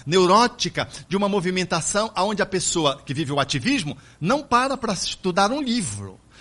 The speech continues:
não participa de nenhuma reunião de estudo, de uma palestra. Por quê? Porque ela quer, ela, ela sofre da neurose compulsiva, ela tem que tá fazendo, fazendo. Não tem gente que gosta de tá sempre fazendo, em casa, por exemplo?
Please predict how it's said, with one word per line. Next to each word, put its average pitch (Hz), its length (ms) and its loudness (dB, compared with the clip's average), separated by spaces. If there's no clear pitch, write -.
não 240 160 0
participa 220 380 0
de 185 80 -2
nenhuma 302 260 0
reunião 208 300 0
de 151 100 -4
estudo, 214 380 -2
de 151 80 -8
uma 160 100 -4
palestra. 160 560 0
Por 302 160 -4
quê? 190 240 4
Porque 175 180 -4
ela 208 140 4
quer, 233 260 0
ela, 185 300 0
ela 180 180 -2
sofre 202 580 -4
da 160 120 4
neurose 202 400 4
compulsiva, 220 440 -2
ela 156 80 -2
tem 185 80 -4
que - 40 -12
tá 170 80 -2
fazendo, 165 320 -6
fazendo. 165 300 -6
Não 165 80 -4
tem 226 160 -2
gente 214 240 0
que 135 140 -12
gosta 165 280 0
de - 40 -10
tá 151 80 -2
sempre - 280 -2
fazendo, 175 360 0
em 165 80 -4
casa, 196 400 4
por 139 160 -2
exemplo? 131 360 -2